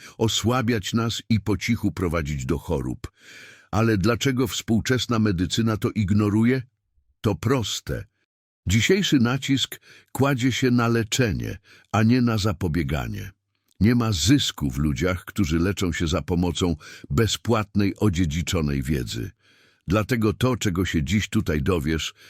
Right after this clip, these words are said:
jest rzadkie, cenne i może stanowić różnicę między starością pełną energii,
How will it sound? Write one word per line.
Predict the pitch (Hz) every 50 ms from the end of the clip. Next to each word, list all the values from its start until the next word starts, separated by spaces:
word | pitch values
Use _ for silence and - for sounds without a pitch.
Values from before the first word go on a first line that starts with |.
| - _ -
jest | 95 92 - -
rzadkie, | - 76 65 - 117 113 110 - - - - 120 117 113 107 - _ _
cenne | - - - 120 110 104 101 101 101 107 107 110 104 - - - - - _ -
i | - 92
może | 104 113 117 98 110 98
stanowić | - - 101 98 101 104 87 87 76 - -
różnicę | 90 87 98 95 85 87 123 127 104 - 104
między | 95 95 90 90 76 85 82
starością | - - 90 80 90 101 92 - - 90 76 69
pełną | - 107 98 98 92 87 85 -
energii, | - 78 78 92 123 156 143 135 127 131 123